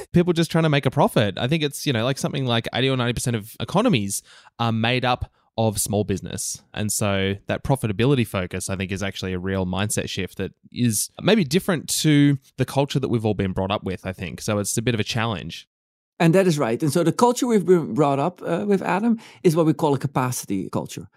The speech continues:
Speaker 2: It's like, "Work harder, do more. Uh, we want more, more logos, logos on the wall," right? "Oh, how co-, successful are we as a company? Look at our logo wall." Folks, logos don't buy.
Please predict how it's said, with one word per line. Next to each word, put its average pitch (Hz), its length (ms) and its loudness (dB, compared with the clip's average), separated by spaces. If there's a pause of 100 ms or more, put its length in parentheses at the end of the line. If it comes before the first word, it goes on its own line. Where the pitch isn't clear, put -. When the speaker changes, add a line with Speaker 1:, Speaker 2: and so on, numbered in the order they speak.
Speaker 2:
It's - 100 -6
like, 143 200 2
"Work 226 240 8
harder, 131 240 0
do 247 240 6
more. 123 440 4
Uh, 160 60 2
we 220 140 4
want 240 180 4
more, 180 220 6
more 233 260 6
logos, 143 540 4 (240)
logos 233 420 8
on 208 180 2
the 202 80 6
wall," 160 720 4
right? 170 420 4
"Oh, 269 200 6
how 240 160 6
co-, - 320 -4
successful 208 480 4
are 175 60 8
we 156 100 6
as 135 100 4
a 139 60 0
company? 120 300 4
Look 254 320 4
at 320 100 6
our 269 140 6
logo 233 420 8
wall." 113 420 2 (460)
Folks, 196 400 2 (320)
logos 220 500 8
don't 196 300 6
buy. 160 540 4